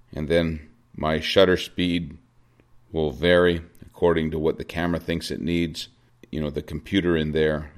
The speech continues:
and then the I S O will be set. Or if it's very, very variable, if there's a lot of variability, I'll set the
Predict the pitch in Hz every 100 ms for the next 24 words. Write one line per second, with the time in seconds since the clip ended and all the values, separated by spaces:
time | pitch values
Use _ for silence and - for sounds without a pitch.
0 | - 71 71 80 80 78 73 78 73 62
1 | - 78 82 78 - 85 80 76 - _
2 | _ _ _ _ _ _ _ - 82 78
3 | 78 - - 76 - - _ - 92 87
4 | 76 65 - 69 73 69 87 90 87 82
5 | - _ _ - 76 90 85 78 69 -
6 | - - 76 69 65 62 65 73 - _
7 | _ _ - 76 76 78 92 80 78 76
8 | 69 73 73 73 73 73 69 - 78 -
9 | 71